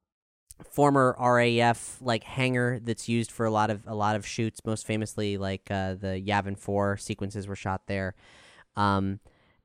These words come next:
and these shoots have a lot of prep going towards them. Adam Driver will be involved with a group of actors aged twenty-one to twenty-seven that have been training with spears and axes, um, for the past month.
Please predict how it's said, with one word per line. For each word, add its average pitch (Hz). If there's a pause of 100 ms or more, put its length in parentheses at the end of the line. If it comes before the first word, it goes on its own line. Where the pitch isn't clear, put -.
(120)
and 113 (260)
these 110
shoots -
have 117
a 113
lot 113
of -
prep - (340)
going 151
towards 156
them. 151
Adam 123
Driver 120
will 117
be 113
involved 110
with 113
a 107
group 107
of 107
actors 113
aged 110
twenty-one 113
to 107
twenty-seven 143 (240)
that 123
have 117
been 110
training 123
with 104
spears 117
and 104
axes, 139 (420)
um, 104 (100)
for -
the 110
past 101
month. 147